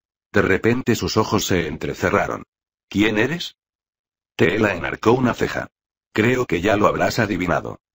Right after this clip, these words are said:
"¿Instructora a ella?". Teela se congeló y su expresión se oscureció. "Pensilvania". Su bofetada hizo que David cayera de inmediato al suelo.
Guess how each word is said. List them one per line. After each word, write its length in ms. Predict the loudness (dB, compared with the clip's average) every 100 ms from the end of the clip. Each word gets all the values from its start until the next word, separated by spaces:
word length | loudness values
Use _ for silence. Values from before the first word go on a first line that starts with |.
| _ _ _ _ _
"¿Instructora 720 | 0 0 0 -4 0 0 2 0
a 60 |
ella?". 300 | 0 0 -2 -4 _ _ _ _ _ _ _
Teela 320 | 0 2 0
se 160 | -2 -2
congeló 480 | -2 -2 0 0
y 60 | 0
su 160 | 0 -2
expresión 580 | -2 -4 0 0 0
se 140 | 0 -2
oscureció. 580 | -2 -2 0 2 0 0 _ _ _ _ _ _ _
"Pensilvania". 800 | -2 0 -2 0 0 0 -6 -12 -16 _ _ _ _ _ _ _
Su 180 | -6 -2
bofetada 540 | -2 -2 0 2 4 2
hizo 240 | 2 0
que 100 | 0
David 340 | 0 2 0 0
cayera 420 | -2 0 0 0
de 80 | -2
inmediato 500 | -2 -2 0 0 0
al 120 | -2
suelo. 400 | 0 0 -2 -10